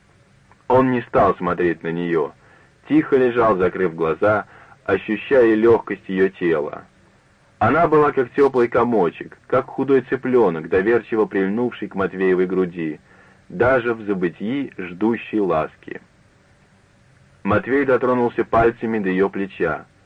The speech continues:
Она открыла глаза, посмотрела на него нездешними глазами, узнала,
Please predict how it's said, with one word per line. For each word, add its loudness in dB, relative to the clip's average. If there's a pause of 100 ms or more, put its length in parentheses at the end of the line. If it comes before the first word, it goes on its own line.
(340)
Она 0
открыла 2
глаза, 0 (280)
посмотрела 2
на 0
него 2
нездешними 0
глазами, 0 (120)
узнала, 0